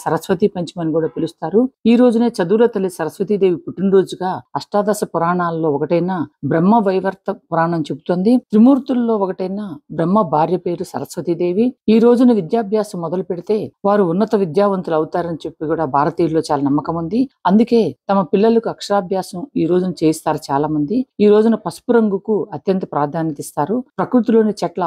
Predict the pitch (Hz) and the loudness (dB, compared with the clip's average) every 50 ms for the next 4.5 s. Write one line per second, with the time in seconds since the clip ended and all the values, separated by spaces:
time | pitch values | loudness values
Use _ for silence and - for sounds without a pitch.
0 | 160 170 165 - 196 180 175 - - 147 - - - 190 180 - - - 165 147 | 0 0 -2 -2 -2 -4 -4 -4 -6 -6 -8 -6 -6 -6 -6 -6 -6 -6 -4 -2
1 | 160 170 170 170 160 160 160 - 143 143 143 151 - - - 160 165 190 233 247 | -2 -2 -2 -2 -2 -2 0 0 0 0 0 -2 -6 -6 -4 -2 0 0 0 -2
2 | - _ - 139 143 180 226 214 202 226 233 233 247 - - 175 147 165 185 185 | -4 _ -2 0 2 2 2 2 2 2 0 0 0 -2 -2 -2 -2 -2 -2 -2
3 | 180 180 180 175 151 151 170 151 - 226 208 180 180 180 185 190 202 175 160 180 | -4 -4 -4 -6 -6 -6 -4 0 2 2 4 4 2 2 0 0 -2 -4 -2 -4
4 | 165 - 151 151 151 - _ - 160 156 | -6 -6 -6 -6 -8 -10 _ -10 -8 -8